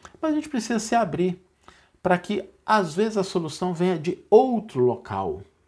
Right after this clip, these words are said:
Ela venha de uma circunstância totalmente diferente. E a gente precisa estar aberto pra isso. E o último elemento pra que a gente possa pedir com auxílio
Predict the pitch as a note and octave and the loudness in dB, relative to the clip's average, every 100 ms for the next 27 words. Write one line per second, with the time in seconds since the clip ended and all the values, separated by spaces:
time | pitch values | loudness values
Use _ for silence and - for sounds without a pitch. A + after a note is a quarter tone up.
0 | _ _ _ _ _ _ G#2+ B2 B2 C3 | _ _ _ _ _ _ 0 2 2 0
1 | D3+ D3+ D3 F3+ F3+ - F#3+ F#3+ F#3+ G3+ | 0 -4 -4 -6 -6 -8 -6 -6 -6 -4
2 | G3+ G3+ G3+ G3 F#3+ G#3+ A3 G3 - G#3 | -4 -2 -2 0 0 -2 -2 -8 -2 0
3 | F#3+ F#3+ F3 - _ _ - - - - | 0 -2 -4 -12 _ _ -20 -20 -20 -6
4 | - F3 F#3+ - G3 G3+ F#3 C3 E3 F3 | 2 2 0 -6 -4 0 0 2 2 2
5 | B2+ - F#2+ - G#2 F2 - - - - | -2 -12 -14 -4 -2 -2 -6 -16 -18 -20
6 | _ - - - - - _ - F#3 F#3+ | _ -20 -20 -20 -20 -20 _ 0 4 4
7 | G3+ G3 F3+ - - B3+ F4+ F#4 F#3+ D3+ | 4 2 2 -2 -2 4 4 4 2 6
8 | G#2+ A#2 D#3 A#2+ - D#2+ - _ _ _ | 6 4 0 -2 -8 -16 -20 _ _ _
9 | _ _ _ _ - G#2+ A2 G#2+ A2+ - | _ _ _ _ -4 -2 0 0 -2 -2
10 | A2 G#2 G#2 - C#3+ G2 G2 D3+ C3 A2 | -2 0 -6 0 2 2 0 -4 -4 -4
11 | F2+ - - C#3 F2+ F2 | -4 -4 -2 -2 -2 -4